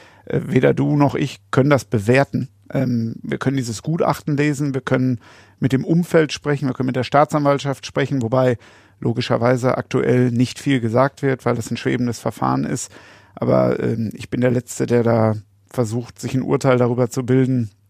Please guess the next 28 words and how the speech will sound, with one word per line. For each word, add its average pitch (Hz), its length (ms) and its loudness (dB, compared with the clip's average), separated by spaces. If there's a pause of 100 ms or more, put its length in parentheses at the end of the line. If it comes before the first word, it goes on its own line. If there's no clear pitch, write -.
(680)
ähm, 113 400 2 (540)
ob - 180 -6
da 127 80 2
jemand 120 540 0 (420)
Schuld 139 460 2
hat. - 240 -10 (160)
Wenngleich, 117 720 0
das - 180 -8
muss 139 160 -6
man 135 80 0
dazu 131 340 -4
sagen, 143 420 2 (520)
eben 139 300 2
dieses 127 340 -4
Gutachten 139 800 -2
doch 127 200 0
ziemlich 135 380 -2
deutlich 131 400 0
aufzeigt, 127 720 0 (640)
da 117 100 2
ist 120 160 -2
handwerklich 139 480 0
falsch - 260 -2
vorgegangen 135 600 0
worden, 131 400 2
da 117 180 0
hat 123 200 -4
man, 117 440 2